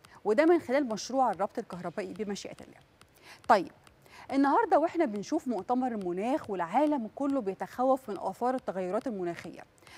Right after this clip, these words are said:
بل ويدق ناقوس الخطر بضرورة تقليل الانبعاثات الكربونية، والبعض الآخر بيراهن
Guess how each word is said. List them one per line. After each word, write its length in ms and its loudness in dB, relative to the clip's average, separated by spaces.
بل 280 0
ويدق 540 0
ناقوس 540 0
الخطر 460 -4
بضرورة 460 2
تقليل 680 -4
الانبعاثات 680 -2
الكربونية، 600 -6
والبعض 400 6
الآخر 520 2
بيراهن 640 2